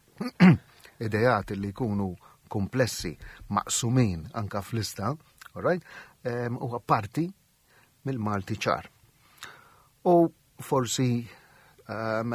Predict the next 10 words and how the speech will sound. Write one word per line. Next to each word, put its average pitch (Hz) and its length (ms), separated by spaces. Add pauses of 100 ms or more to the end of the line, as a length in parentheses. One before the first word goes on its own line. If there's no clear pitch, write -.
(120)
biex 117 320
niġbru 113 400
ħafna 117 320
minn 98 180
dawn 107 260
il-prinċipju 101 560
li 95 120
qegħdin 110 280
ngħidu, 107 360 (1400)
em, 131 340